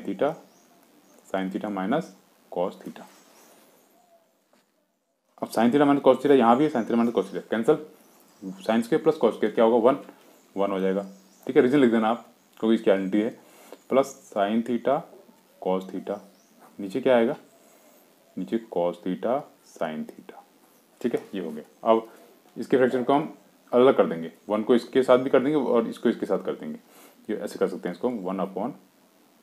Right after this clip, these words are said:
sin theta cos theta, क्योंकि cos theta sin theta, sin theta cos theta एक ही बात होता है, Plus अब इसके नीचे भी लगा देंगे sin theta cos theta, नीचे sin theta cos theta। तो ये तो पूरा कैंसिल हो जाएगा,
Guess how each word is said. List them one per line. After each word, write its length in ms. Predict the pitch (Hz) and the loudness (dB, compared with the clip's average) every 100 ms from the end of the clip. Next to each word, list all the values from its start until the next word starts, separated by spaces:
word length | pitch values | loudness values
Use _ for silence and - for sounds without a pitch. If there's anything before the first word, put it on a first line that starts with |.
| _ _ _ _ - | _ _ _ _ -8
sin 200 | 92 95 | -6 -6
theta 300 | 95 90 113 - - - - _ - | -8 -6 -6 -6 -12 -20 -20 _ -8
cos 200 | 87 85 | -4 -4
theta, 280 | - - 82 | -6 -8 -8
क्योंकि 240 | - 104 | -6 -4
cos 200 | 95 110 | 2 2
theta 140 | 127 120 | 2 0
sin 160 | 113 | 0
theta, 180 | 107 139 | -2 -2
sin 180 | 131 110 | 0 0
theta 140 | 98 117 | 0 0
cos 140 | 95 | 2
theta 120 | 110 | 2
एक 80 | 98 | 0
ही 60 | 82 | -2
बात 80 | 76 | -6
होता 140 | - | -6
है, 60 | - | -4
Plus 260 | 123 117 - - _ - - - - | 2 2 0 -20 _ -20 -20 -20 -14
अब 60 | 101 | -6
इसके 160 | - | 0
नीचे 140 | 117 117 | 2 4
भी 80 | |
लगा 160 | 120 107 | 6 4
देंगे 200 | 104 113 - _ | 4 -4 -12 _
sin 280 | - 92 92 | -12 -8 -4
theta 320 | 95 92 110 127 - _ _ _ _ _ - | -4 -2 -2 -4 -10 _ _ _ _ _ -10
cos 260 | 90 92 92 | -6 -4 -4
theta, 280 | 95 92 98 95 - - - _ 95 | -8 -6 -8 -10 -20 -20 -20 _ -12
नीचे 260 | 90 113 120 - _ _ _ _ | -6 -6 -6 -14 _ _ _ _
sin 260 | 87 87 87 | -8 -8 -8
theta 320 | 92 92 104 117 - _ - _ - - - | -10 -8 -6 -8 -10 _ -20 _ -20 -20 -16
cos 160 | 82 - | -16 -16
theta। 220 | - - - _ _ _ _ _ _ _ _ - | -18 -18 -20 _ _ _ _ _ _ _ _ -10
तो 80 | |
ये 180 | 95 92 | -4 0
तो 100 | 113 | 2
पूरा 180 | 123 131 | 2 2
कैंसिल 300 | 127 123 135 | 4 2 4
हो 60 | 135 | 4
जाएगा, 240 | 113 107 | 4 0